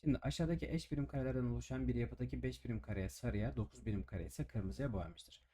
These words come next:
Füsun bu yapıdaki beyaz, e, birim karelerin bazılarını maviye, diğerlerini ise siyah boyamıştır. Bir, iki, üç, dört, beş, altı, yedi, sekiz, dokuz, on, on bir, on iki, on üç, on dört, on beş, on altı, on yedi, on sekiz, on dokuz, yirmi, yirmi iki tane var.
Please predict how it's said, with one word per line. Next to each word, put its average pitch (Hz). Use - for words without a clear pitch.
Füsun 127
bu 131
yapıdaki 135
beyaz, 123
e, -
birim 107
karelerin 95
bazılarını 101
maviye, 113
diğerlerini 92
ise 139
siyah 95
boyamıştır. -
Bir, 143
iki, 131
üç, -
dört, 107
beş, 110
altı, 107
yedi, 98
sekiz, 104
dokuz, -
on, 87
on 123
bir, -
on 117
iki, 104
on 95
üç, 95
on 135
dört, 131
on 117
beş, 101
on 104
altı, 98
on 101
yedi, 92
on 120
sekiz, 131
on 113
dokuz, -
yirmi, 95
yirmi 123
iki 123
tane 90
var. -